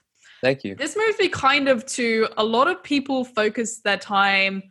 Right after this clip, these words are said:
Speaker 2: on bullshit stuff, or they're chasing a goal or an ideal because they think it's the right thing, but they're not really sure it's the right thing. And I think a lot of people get caught in this hamster wheel of, "Let me chase the money,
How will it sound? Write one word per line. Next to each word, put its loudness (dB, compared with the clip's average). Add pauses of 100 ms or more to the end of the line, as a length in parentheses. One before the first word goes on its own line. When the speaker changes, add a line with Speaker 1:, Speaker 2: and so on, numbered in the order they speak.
(580)
Speaker 2:
on 4
bullshit -2
stuff, 2
or -2
they're 2
chasing 0
a -4
goal 2
or 2
an 0
ideal 2
because -6
they -6
think -2
it's 0
the -6
right 2
thing, 2
but -4
they're -2
not -2
really -2
sure -2
it's -2
the -2
right 2
thing. 0 (380)
And 2 (380)
I -14
think -2
a 0
lot 4
of 0
people -2
get -2
caught 0
in -4
this -6
hamster -2
wheel 2
of, -2 (380)
"Let -6
me -2
chase -4
the -4
money, 0